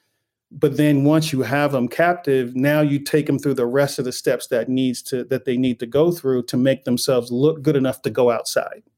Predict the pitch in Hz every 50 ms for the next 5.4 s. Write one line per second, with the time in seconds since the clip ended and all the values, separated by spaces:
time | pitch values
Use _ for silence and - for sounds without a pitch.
0 | _ - 135 120 - - 117 117 - - - _ _ _ _ _ - - _ _
1 | _ _ _ - 131 135 135 135 135 131 131 131 123 - 135 143 139 123 - 175
2 | 190 170 - - 151 151 156 156 160 147 143 139 139 139 123 - 139 135 135 -
3 | 147 131 - 135 120 120 - - 175 170 165 156 151 151 151 147 131 123 131 131
4 | 139 139 139 - 135 117 120 120 120 - - 175 165 156 151 147 139 143 - 139
5 | 127 123 123 123 120 117 120 -